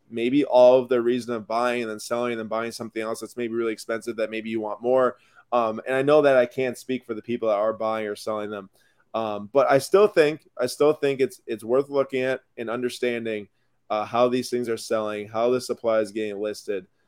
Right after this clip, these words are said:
and all that different type of stuff to, to see, you know, what type of effect does that have on, on the market versus cards that don't sell very often. And obviously, this is discounting, like, Prism Silver's P S A tens. Like, we're not looking even at Blue Off one ninety-nine P S A ten. A lot of this stuff,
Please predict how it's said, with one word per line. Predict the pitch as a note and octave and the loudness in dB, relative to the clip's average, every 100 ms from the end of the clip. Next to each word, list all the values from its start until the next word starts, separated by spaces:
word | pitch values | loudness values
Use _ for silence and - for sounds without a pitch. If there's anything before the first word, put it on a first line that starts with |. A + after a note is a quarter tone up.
| _ - | _ -10
and | A2+ | -8
all | G#2 A2 A2 | -4 0 2
that | G#2+ G2+ | 0 -2
different | G#2+ G#2 G2 | -8 -10 -8
type | G#2 G2+ | -6 -6
of | |
stuff | - G2 F#2 | -6 -6 -6
to, | F#2+ - - | -10 -18 -12
to | G2+ | -10
see, | - C3 B2 | -6 -2 0
you | A2 G#2+ | 0 -2
know, | G#2 G2 - | -2 -4 -6
what | G#2+ A#2+ | -4 -2
type | B2 A#2+ | 0 0
of | |
effect | A2 A#2 A2+ | 0 0 -2
does | A#2 A2+ | -2 -2
that | G#2+ | -2
have | G#2+ A2+ A2 | 0 0 0
on, | A2 A2 A2+ | -2 -6 -6
on | A#2 | -6
the | A#2 | -2
market | A2+ C#3 D#3 G2+ | 0 0 2 -2
versus | A2 A2 G#2 | -2 -6 -8
cards | A#2 A#2+ A#2+ | -2 0 0
that | A2+ | -2
don't | A2+ B2 | -2 -4
sell | - A#2 | 0 0
very | A2 G#2+ G2+ | 2 2 0
often. | G#2 G#2 A2+ | -2 -4 -4
And | C3+ | 2
obviously, | E3 F3+ E3+ - D3+ C#3 - _ _ | 4 6 4 4 4 4 0 _ _
this | D#3 D#3+ | 2 2
is | E3 | 0
discounting, | C#3 D3 - C3+ C3+ C3 B2 | 0 -2 2 2 4 2 -2
like, | A#2+ A2 - | -2 -4 -2
Prism | C3 B2 A#2 | -2 -2 -2
Silver's | B2+ A#2 A#2 | 0 0 -2
P | - A#2 | -2 -2
S | G#2+ | -2
A | G2+ | -4
tens. | - C3 B2 | -2 -2 0
Like, | B2+ | 2
we're | |
not | D#3 B2 | 4 4
looking | C3 C3+ | 2 0
even | C#3 C#3 | 0 0
at | A#2 | 0
Blue | C3+ D3+ | 4 6
Off | C#3 B2+ | 8 6
one | C#3 | 2
ninety-nine | C#3 C3+ C#3+ D#3 C3 | 0 0 2 2 2
P | C3 | 0
S | A#2 | 0
A | G#2 | -2
ten. | G2+ G#2 F#2+ _ _ _ - | -8 -10 -10 _ _ _ 2
A | |
lot | B2 B2 | 4 6
of | D3 | 4
this | D#3+ - | 4 4
stuff, | F3 F#3 | 4 4